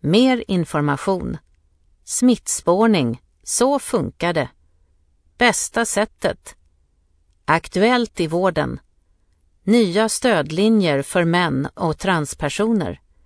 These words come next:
Kraftens hus, mötesplats för cancerberörda. Beställ hjälpmedel vid inkontinens via elva sjuttiosju punkt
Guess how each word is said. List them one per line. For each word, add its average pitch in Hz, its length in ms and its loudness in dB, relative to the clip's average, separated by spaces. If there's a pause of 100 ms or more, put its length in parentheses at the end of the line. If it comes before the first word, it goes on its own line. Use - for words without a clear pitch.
(680)
Kraftens 214 880 0
hus, - 580 -4 (160)
mötesplats 170 920 -2
för 190 240 2
cancerberörda. 143 1080 -4 (1000)
Beställ 254 540 0
hjälpmedel 208 880 0
vid 160 260 -4
inkontinens 175 1000 -4
via 143 380 -2
elva 180 360 -4
sjuttiosju 208 560 -6
punkt 156 360 -6